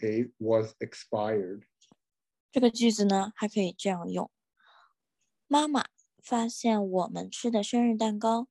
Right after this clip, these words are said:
Speaker 2: 过期了。
Speaker 1: She said it's too bad we have to throw it away.
Speaker 2: 她说扔掉蛋糕太可惜了。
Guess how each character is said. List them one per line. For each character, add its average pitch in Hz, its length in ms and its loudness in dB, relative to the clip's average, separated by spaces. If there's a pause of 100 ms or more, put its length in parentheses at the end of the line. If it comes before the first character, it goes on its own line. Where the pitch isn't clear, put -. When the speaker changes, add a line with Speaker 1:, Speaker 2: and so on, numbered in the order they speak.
Speaker 2:
过 233 300 -6
期 269 320 -2
了。 - 220 2 (500)
Speaker 1:
She - 220 -2
said 170 520 6
it's 131 320 0
too 185 320 0
bad 123 680 0
we 123 100 -2
have 117 240 -4
to 120 100 -10
throw 113 420 0
it 113 60 0
away. 98 500 -2 (1300)
Speaker 2:
她 240 200 2
说 240 320 4
扔 240 200 4
掉 240 180 6
蛋 226 220 2
糕 226 120 2
太 277 320 0
可 - 220 -8
惜 - 300 -6
了。 - 200 -6